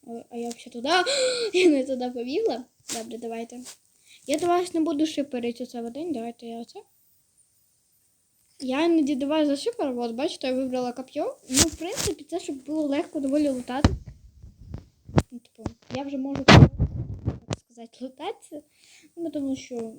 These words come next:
ну, як ви самі бачите. А, ну, мені вже, я думала, що Я наконец-то хотіла. О, класно, можем, можна. От. Ой, там хтось мер,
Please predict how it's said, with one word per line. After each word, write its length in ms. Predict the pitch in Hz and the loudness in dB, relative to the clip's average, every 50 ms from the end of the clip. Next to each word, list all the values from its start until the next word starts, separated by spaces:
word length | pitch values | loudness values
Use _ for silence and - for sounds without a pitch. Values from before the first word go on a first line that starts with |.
| - | -12
ну, 120 | 254 254 233 | -10 -8 -8
як 140 | 226 - - | -8 -8 -10
ви 300 | 233 226 226 226 220 214 | -10 -8 -6 -6 -8 -8
самі 280 | - - 233 220 214 | -10 -10 -10 -8 -8
бачите. 540 | 208 208 214 220 - - - - - - 220 208 202 - - _ _ _ _ _ _ _ _ _ _ _ _ _ _ _ _ _ _ _ _ _ - - - _ _ _ _ _ _ _ _ - - - - - - - - - - - - - - - _ 240 240 226 226 220 220 214 - _ | -8 -10 -12 -14 -16 -18 -20 -20 -20 -20 -20 -14 -14 -14 -14 _ _ _ _ _ _ _ _ _ _ _ _ _ _ _ _ _ _ _ _ _ -20 -20 -20 _ _ _ _ _ _ _ _ 0 2 2 2 2 0 -2 -2 -4 -6 -6 -10 -16 -20 -20 _ _ -20 -20 -20 -20 -20 -20 -20 _
А, 60 | 247 | -8
ну, 340 | 285 311 320 277 254 254 254 | -4 -2 -2 -2 -2 -4 -4
мені 280 | 254 247 247 247 247 247 | -6 -6 -6 -6 -6 -6
вже, 200 | 247 240 247 233 - _ 254 247 240 233 226 | -8 -8 -10 -12 -12 _ -18 -16 -16 -14 -14
я 80 | 233 226 | -14 -14
думала, 300 | 226 233 233 233 233 233 | -12 -12 -12 -10 -10 6
що 400 | - - - - - - - _ - - - - | 8 10 10 10 6 0 0 _ 4 4 4 2
Я 100 | 226 220 | 0 -12
наконец-то 460 | 220 220 - 233 247 294 302 - - | -16 -18 -16 -12 -12 -12 -12 -14 -20
хотіла. 460 | - _ _ _ 240 233 247 277 370 | -20 _ _ _ -8 -8 -6 -4 -4
О, 200 | 480 539 508 453 | 0 0 0 0
класно, 400 | 466 - 294 359 440 440 - 320 | 0 -4 -6 -6 -6 -8 -6 -6
можем, 520 | 294 294 285 285 285 277 269 269 254 247 247 _ _ | -4 -4 -4 -4 -4 -4 -4 -4 -6 -8 -12 _ _
можна. 420 | 262 262 269 269 262 _ 285 269 262 _ _ - - - 58 58 - _ _ _ | -14 -12 -10 -12 -12 _ -18 -20 -20 _ _ -20 -20 -20 -20 -20 -20 _ _ _
От. 120 | 277 262 262 _ _ _ _ _ - _ | -20 -20 -20 _ _ _ _ _ -18 _
Ой, 240 | 269 269 262 247 233 | -4 -2 -2 -2 -2
там 200 | 240 240 240 240 | -4 -6 -8 -8
хтось 280 | 233 - 247 240 - - | -8 -12 -16 -16 -12 -10
мер, 220 | 233 262 339 381 | -8 -8 -8 -10